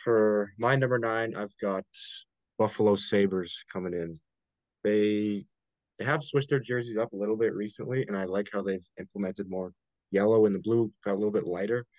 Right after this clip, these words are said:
I think that definitely helped them out a little bit, and it, it just, it looks so clean. I love the light colors. Looks so good. It's just, yeah, I'm, pretty much all I have to say about that one. It's just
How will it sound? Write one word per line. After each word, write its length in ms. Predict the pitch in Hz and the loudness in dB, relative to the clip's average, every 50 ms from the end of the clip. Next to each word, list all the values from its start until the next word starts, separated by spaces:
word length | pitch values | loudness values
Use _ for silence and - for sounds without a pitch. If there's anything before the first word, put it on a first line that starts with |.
| - _ _ _ - | -20 _ _ _ -12
I 60 | 92 | -8
think 180 | - 117 107 - | -8 -6 -2 0
that 180 | 110 - - | 0 0 0
definitely 300 | - 95 95 - 110 101 | -4 -6 -6 -6 -8 -8
helped 220 | 98 98 101 - - | -6 -8 -8 -8 -10
them 140 | - - | -10 -8
out 140 | 92 104 - | -6 -6 -4
a 40 | 110 | -2
little 160 | 107 110 110 | -2 -2 0
bit, 200 | 107 113 113 - - - _ _ _ _ _ _ _ _ | 0 -2 -2 -4 -8 -16 _ _ _ _ _ _ _ _
and 140 | - 95 92 | -6 -6 -4
it, 80 | 85 - - _ - | -6 -8 -10 _ -10
it 140 | 95 101 - | -10 -8 -6
just, 280 | 104 101 - - - _ _ _ _ _ _ - | -8 -8 -8 -10 -14 _ _ _ _ _ _ -12
it 120 | 98 - | -4 -2
looks 240 | 98 98 - - - | -2 -2 -2 -2 2
so 140 | 110 101 98 | 2 2 2
clean. 380 | - - - 104 101 101 95 | 2 0 2 4 4 6 4
I 60 | 90 | 4
love 200 | 90 95 101 98 | 4 2 2 2
the 100 | 98 101 | 0 0
light 220 | 95 98 95 95 - | 0 0 0 -2 -4
colors. 520 | - 98 95 92 92 95 92 - - - _ _ - - - _ _ _ _ | -4 -4 -2 -2 -2 -4 -4 -6 -12 -16 _ _ -20 -20 -20 _ _ _ _
Looks 180 | - 98 - - - | -10 -6 -4 0 2
so 140 | 107 101 98 | 4 2 4
good. 360 | - 104 98 95 92 92 - - - - _ _ _ _ _ _ _ _ _ _ _ | 4 4 4 4 2 0 -6 -16 -20 -20 _ _ _ _ _ _ _ _ _ _ _
It's 120 | 92 90 - | -16 -14 -10
just, 360 | - 92 85 - - - _ _ _ _ _ _ _ _ _ _ _ _ _ _ | -8 -8 -8 -10 -12 -16 _ _ _ _ _ _ _ _ _ _ _ _ _ _
yeah, 100 | - 90 | -10 -10
I'm, 160 | 95 95 87 - _ _ _ | -8 -10 -10 -14 _ _ _
pretty 160 | - 110 107 | -6 -4 -4
much 160 | 98 90 - | -4 -6 -6
all 120 | 95 92 95 | -6 -4 -4
I 60 | 98 | -4
have 80 | 92 | -6
to 60 | 87 82 | -8 -8
say 140 | - 104 | -8 -6
about 180 | 95 87 90 85 | -6 -6 -6 -6
that 160 | 90 90 92 | -6 -6 -6
one. 140 | 95 92 87 | -6 -6 -6
It's 140 | 85 - - | -8 -10 -14
just 160 | - - | -18 -20